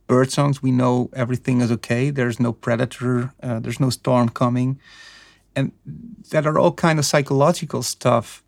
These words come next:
helping us with sounds,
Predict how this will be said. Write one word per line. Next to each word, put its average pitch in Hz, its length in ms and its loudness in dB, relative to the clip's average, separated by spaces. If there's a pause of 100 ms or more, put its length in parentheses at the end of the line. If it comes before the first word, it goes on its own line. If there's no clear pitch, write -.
(240)
helping 139 580 2
us 127 440 0 (100)
with 160 280 2
sounds, 127 720 0